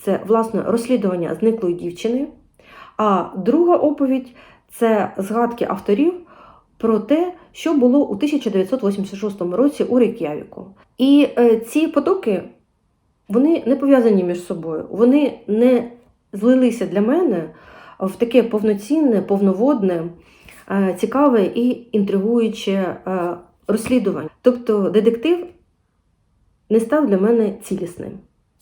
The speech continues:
Е, що ще не сподобалося? У книгі, як я вже сказала, два автори. І ви знаєте, я відчула це. Е, книжка складається з двох частин,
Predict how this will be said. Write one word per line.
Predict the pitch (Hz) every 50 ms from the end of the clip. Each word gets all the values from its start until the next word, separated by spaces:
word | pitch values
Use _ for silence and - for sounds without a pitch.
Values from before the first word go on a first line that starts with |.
| _ _ _ _ _ _ _ - - _ _ _ - - - - - - - - - - - - - - - _ _ _ _ _ _ _ _ - 190
Е, | 190 190 185 190 190 185 190
що | - - 339
ще | 339 - 277 233 214
не | 202 202 196
сподобалося? | 196 - - 202 196 196 170 160 165 156 160 165 160 - - - 180 190 190 _ _ _ _ _ _ - - - - - - - _ _ -
У | 226
книгі, | 220 - 302 359 370 339 277
як | 240 240 240 -
я | 226
вже | 202 202 220
сказала, | - - 208 196 277 302 285 233
два | 185 208 202 165
автори. | 151 - - - 156 151 143 - - - _ _ _ _ _ - - - - _ -
І | 220
ви | 240
знаєте, | 262 294 359 427 415 - - 185 175 170 - - - _ _ _
я | - - 196 208 254
відчула | 262 339 339 - - 190 165 160 156
це. | 151 - - - - - 170 165 _ _ _ _ _ _ - - - - - - - - - - - -
Е, | - 196 202 196 196 196 196 196 -
книжка | - 262 339 349 - 285
складається | - - 202 208 240 285 269 226
з | 202
двох | 190 220 233 233
частин, | - - - - - 156